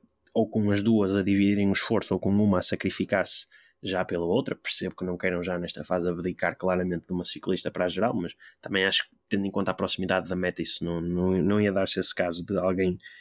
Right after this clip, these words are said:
ir p-, deixar de poder disputar a geral por causa do, do trabalho que ia fazer aqui. Mas foi muito esquisito, porque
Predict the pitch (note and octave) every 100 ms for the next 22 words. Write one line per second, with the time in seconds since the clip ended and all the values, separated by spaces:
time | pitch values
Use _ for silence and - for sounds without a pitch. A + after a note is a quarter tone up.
0 | _ - - - - - F#2 G2 G2 F#2+
1 | - F2 - - - F#2 F#2 F2+ F2+ -
2 | - F2 F2 E2+ E2 - - - _ _
3 | _ _ - - G#2+ G#2+ G#2 G2 F#2+ -
4 | F2+ F#2+ F#2 F#2 - F2+ A2+ _ _ _
5 | _ - A#2+ B2+ B2 B2+ C3+ C3 C3 B2+
6 | - B2+ D3+ - - - - A#2 A#2